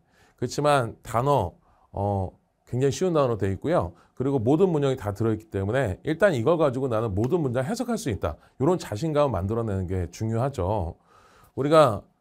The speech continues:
어, 문장의 형태를 보니까 어떤 식으로 해석해야 될지 알겠다. 요것만도 해도 굉장히 좀 큰 자신감이거든요. 근데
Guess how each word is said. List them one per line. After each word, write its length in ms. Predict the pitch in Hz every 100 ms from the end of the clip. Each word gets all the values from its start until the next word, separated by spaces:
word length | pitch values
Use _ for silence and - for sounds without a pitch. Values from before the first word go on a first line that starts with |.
| _ _ _ -
어, 400 | - 117 117 117
문장의 460 | 120 175 202 196 185
형태를 420 | 220 - 220 202
보니까 360 | 170 165 190 156
어떤 340 | 123 180 190
식으로 160 | 190 170
해석해야 280 | 170 185
될지 220 | 160 156 120
알겠다. 300 | 117 - 117
요것만도 420 | 139 175 165 156
해도 200 | 156 -
굉장히 400 | 123 127 160 147
좀 160 | 147 131
큰 180 | 208
자신감이거든요. 840 | 190 98 127 117 98 87 87 160 214 _ _ _ _ - _ _ -
근데 480 | 196 208 147 104